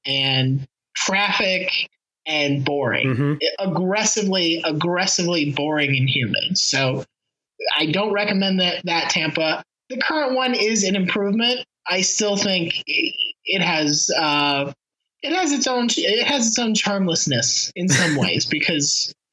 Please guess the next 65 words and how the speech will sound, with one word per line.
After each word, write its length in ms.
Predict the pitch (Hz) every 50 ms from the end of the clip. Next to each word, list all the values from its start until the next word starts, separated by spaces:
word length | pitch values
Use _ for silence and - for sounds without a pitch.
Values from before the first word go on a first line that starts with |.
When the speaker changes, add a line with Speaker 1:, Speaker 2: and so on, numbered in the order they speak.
| _ _ _ _ _ _ -
Speaker 1:
it, 280 | 156 180 - - 190 185
I 80 | 190
mean, 180 | 185 185 175 170
it's 200 | 170 190 185 -
still 180 | - 233 214
trying 360 | 208 - - 208 190 185 170 165
to 40 |
shake 280 | 165 - 190 175 165 170
off 200 | 156 151 147 -
the 100 | - 151
whole, 440 | 143 143 143 139 135 131 131 139 139 _ _ _ _ _ _ -
the 220 | 180 175 180 170
whole, 480 | 160 143 151 147 147 143 143 143 143 143
yeah, 340 | 143 143 143 135 131 127 - 90
all, 220 | 143 147 147 - -
mostly 440 | 160 151 151 151 151 - - 160 147
all 120 | 143 143
we 100 | 139 135
have 200 | 135 139 135 131
are 100 | 135 131
strip 300 | 131 - - 147 139 139
clubs 300 | - - 139 131 131 -
and 100 | 139 123
an 60 | 120 117
Air 100 | 113 113
Force 340 | - - 113 107 - -
Base, 460 | - 104 - - - - - - - -
which, 400 | - 196 196 196 - - - - - _ _ _ _ _ _ -
you 100 | 180 190
know, 240 | 180 180 202 - -
that's 200 | 147 143 - -
a 60 | -
thing. 340 | - 175 143 143 165 180 -
That's, 240 | - 165 185 - -
like, 220 | 208 190 170 185
one 200 | 156 180 196 208
way 120 | 180 151 147
to 100 | 156 147
build 220 | 156 147 143 143
a 40 | 147
Sim 280 | 143 - - 139 143 139
City. 340 | - 151 135 143 165 214
So 260 | - - - 147 135 139
good 180 | 135 143 131 127
job. 240 | 135 127 147 - -
Speaker 2:
Yeah, 120 | 185 190
I 40 | 175
think 220 | 175 240 254 254
they 100 | 262 247
had 260 | 208 185 196 170 147 139
more 380 | 156 156 156 165 160 156 156 -
all 220 | - 143 147 151
nude 320 | 151 151 147 147 143 143 139
strip 320 | - - - - 143 - -
clubs 300 | - 156 147 143 139 135
where 100 | 139 135
you 120 | 135 127
can 120 | 127 139 127
order 280 | 123 127 131 127 135 127
a 40 | 120
steak 520 | - - - - 143 139 143 147 - - -
than 140 | 131 123 123
any 240 | 131 127 131 127
other 160 | 131 123 123 117
city. 440 | - - 135 127 120 120 120 -